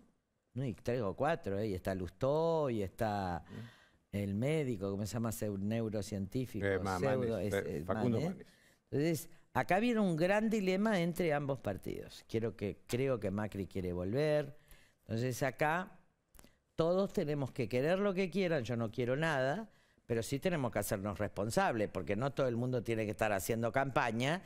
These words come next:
Speaker 1: y uno haciéndose responsable que ya está fuera de la política. Pero voy a seguir siendo responsable. Pero tenemos que tener líderes en el Parlamento, por ejemplo, como, como,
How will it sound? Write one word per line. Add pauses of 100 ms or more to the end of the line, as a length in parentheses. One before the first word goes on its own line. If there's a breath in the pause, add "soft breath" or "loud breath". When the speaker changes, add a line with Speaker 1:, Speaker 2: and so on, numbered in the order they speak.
(300 loud breath)
Speaker 1:
y
uno
haciéndose
responsable
que
ya
está
fuera
de
la
política. (920 soft breath)
Pero
voy
a
seguir
siendo
responsable. (600 soft breath)
Pero
tenemos
que
tener
líderes
en
el
Parlamento, (540 soft breath)
por
ejemplo,
como,
como,